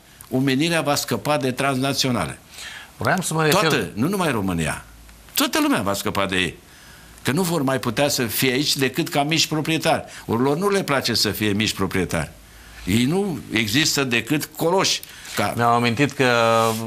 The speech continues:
Speaker 2: tot ce spuneți dumneavoastră, maniera de a vedea lucrurile în economie, consonă foarte mult și cu un alt autor celebru, care se numește Ha Jun Chang,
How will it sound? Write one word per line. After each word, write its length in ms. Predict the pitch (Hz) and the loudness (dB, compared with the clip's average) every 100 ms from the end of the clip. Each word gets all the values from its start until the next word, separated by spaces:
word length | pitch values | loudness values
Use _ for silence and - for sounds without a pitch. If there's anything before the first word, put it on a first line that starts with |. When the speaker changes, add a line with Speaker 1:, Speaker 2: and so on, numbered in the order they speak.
| 107 113 - - - | -8 -8 -10 -14 -2
Speaker 2:
tot 140 | 131 | -2
ce 120 | - | 0
spuneți 300 | 127 - 151 | 0 2 2
dumneavoastră, 380 | 127 135 139 117 | 2 2 2 0
maniera 420 | 107 117 135 156 | 0 2 4 4
de 80 | 131 | 4
a 40 | 135 | 2
vedea 220 | 135 139 | 2 2
lucrurile 360 | 143 123 117 | 2 2 0
în 60 | 117 | 0
economie, 460 | 107 120 131 139 104 | 0 0 0 0 0
consonă 380 | 113 - 156 | -2 -2 -2
foarte 360 | 127 - 151 139 | -2 -2 -2 -2
mult 180 | 139 143 | -2 -4
și 80 | - | -4
cu 80 | |
un 60 | 123 | 0
alt 180 | 165 147 | 0 2
autor 300 | 113 127 123 | 0 0 0
celebru, 400 | 113 104 104 147 | 2 2 0 0
care 220 | 147 110 | 0 -2
se 120 | 98 | -2
numește 320 | 113 120 - 92 | -2 -2 -2 0
Ha 140 | 143 | 2
Jun 220 | 113 127 | 2 0
Chang, 400 | 104 101 110 143 | 0 0 0 -4